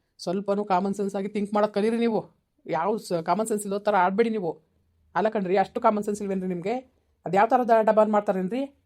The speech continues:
ಯಾವ ಥರ ಮಾಡ್ತಾರೆ? ನೋಡ್ರಿ, ಇವ್ರು ಕಳ್ರು, ಅಪ್ಪನೂ ಮಗನೂ ಸೇರ್ಕೊಂಡು ಎಷ್ಟೋ ಹುಡುಗಿರ್ ಜೀವನ ಹಾಳು ಮಾಡಿದ್ದಾರೆ. ಆ, ಸರ್, ಏನ್ ಹೇಳ್ತಾ ಇದೀರಿ? ರೀ, ಫ್ರಾಡ್‌ಗಳ್ರಿ ಇವ್ರು, ಫ್ರಾಡ್‌ಗಳು. ಆ, ಸರ್, ಏನ್ ಸಾರು?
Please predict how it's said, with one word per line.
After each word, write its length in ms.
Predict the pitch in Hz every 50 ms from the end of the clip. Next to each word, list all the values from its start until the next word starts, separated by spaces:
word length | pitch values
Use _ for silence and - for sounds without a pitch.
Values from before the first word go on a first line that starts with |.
| _ -
ಯಾವ 120 | - -
ಥರ 120 | - 254 254
ಮಾಡ್ತಾರೆ? 460 | 254 254 247 - 247 285 302 - _ _ _ _ _ _ _ _ _ 185
ನೋಡ್ರಿ, 440 | 190 196 226 240 247 247 247 - _ _ _ -
ಇವ್ರು 280 | 175 180 190 190 208
ಕಳ್ರು, 580 | 202 208 - 190 196 208 226 220 196 - - _ _ -
ಅಪ್ಪನೂ 300 | 185 - - 220 220 220
ಮಗನೂ 240 | 214 190 208 214
ಸೇರ್ಕೊಂಡು 340 | 214 214 208 208 214 208 220
ಎಷ್ಟೋ 260 | 220 185 - - 208
ಹುಡುಗಿರ್ 240 | 214 208 208 220 196
ಜೀವನ 180 | 170 185 208 226
ಹಾಳು 160 | 220 220 208
ಮಾಡಿದ್ದಾರೆ. 460 | 208 208 202 196 202 196 185 165 170 - _ _ _ _ -
ಆ, 40 | 233 233 233 - _ - 196 202 190
ಸರ್, 500 | 247 240 247 254 254 - _ _ _ -
ಏನ್ 220 | 262 247 233 226 233
ಹೇಳ್ತಾ 220 | 226 226 220 233
ಇದೀರಿ? 280 | 233 233 233 247 254 277 - _ _ -
ರೀ, 260 | 208 262 269 254 247
ಫ್ರಾಡ್‌ಗಳ್ರಿ 580 | 247 - 214 202 214 233 233 247 240 233 240 247
ಇವ್ರು, 440 | 240 220 220 247 262 254 247 - _
ಫ್ರಾಡ್‌ಗಳು. 600 | - 208 226 240 240 247 254 262 247 196 - - _ _ _
ಆ, 140 | - 240 269 277 277 - _ _ _ _ -
ಸರ್, 220 | 262 262 294 294 294 - _ _ _ _ _ _ _ -
ಏನ್ 160 | 180 226 240
ಸಾರು? 300 | 233 233 226 240 233 180